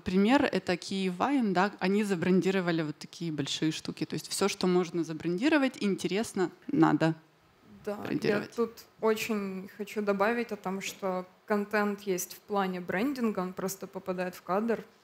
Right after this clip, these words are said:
Speaker 2: говорил или нет. В общем, контент может быть создан заранее, это какие-то материалы, вот они просто в кадре.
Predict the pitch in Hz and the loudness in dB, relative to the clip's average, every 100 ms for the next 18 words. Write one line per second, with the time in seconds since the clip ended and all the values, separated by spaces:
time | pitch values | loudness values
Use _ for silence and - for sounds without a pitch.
0 | - 190 - 190 185 190 214 190 180 214 | -20 -20 -6 -4 0 2 2 2 0 -2
1 | - 214 208 202 202 214 214 226 226 214 | 0 0 0 -2 0 0 4 2 2 0
2 | 202 190 190 196 208 202 202 196 208 208 | -2 -2 -4 0 -2 0 -2 0 2 4
3 | 359 311 220 202 214 220 214 202 202 196 | 4 2 2 0 0 0 0 0 0 0
4 | 202 196 185 180 175 180 175 185 190 190 | 2 4 4 4 0 -4 -6 -6 -6 -6
5 | 196 - 185 185 180 | -6 0 2 2 -2